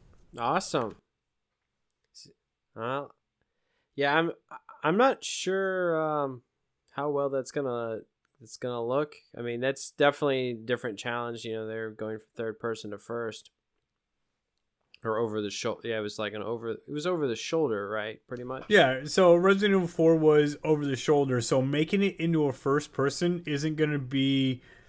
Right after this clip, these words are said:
Speaker 2: that bad at all, right? It's gonna be a, a more straightforward, I'll have more accuracy with the firearm and other utilities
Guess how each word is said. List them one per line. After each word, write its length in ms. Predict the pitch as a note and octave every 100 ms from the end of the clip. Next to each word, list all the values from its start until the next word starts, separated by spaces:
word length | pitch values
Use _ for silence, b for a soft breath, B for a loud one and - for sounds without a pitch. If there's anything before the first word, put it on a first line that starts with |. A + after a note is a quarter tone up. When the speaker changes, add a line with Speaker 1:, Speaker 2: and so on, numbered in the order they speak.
| b b b b b
Speaker 2:
that 380 | C3 C#3 C#3+ C3+
bad 220 | C#3 C#3
at 140 | B2+ B2
all, 500 | C3 G#2+ F#2+ G#2+ - _ -
right? 320 | B2 B2+ B2+
It's 160 | C#3 B2
gonna 180 | D3 C#3
be 200 | C3+ C3+
a, 100 | C#3
a 40 |
more 520 | D3 C#3+ D3 C#3 C3+
straightforward, 1040 | B2 - C#3+ B2 - C#3+ C3+ C3 B2+ B2 A#2+ b b
I'll 60 | A#2+
have 220 | C#3 C#3
more 260 | D3 D3+ - D#3
accuracy 720 | D#3+ E3 E3 D#3 C3+ - C#3+
with 160 | B2+
the 100 | B2
firearm 1040 | A2+ - C#3+ D3+ C#3+ C3+ C3 B2 B2 B2 C3
and 320 | C#3 C3 B2+
other 340 | B2+ C3 B2+ B2
utilities 1080 | B2+ A#2+ - D3+ C3+ A#2+ A#2+ A2 G#2+ G#2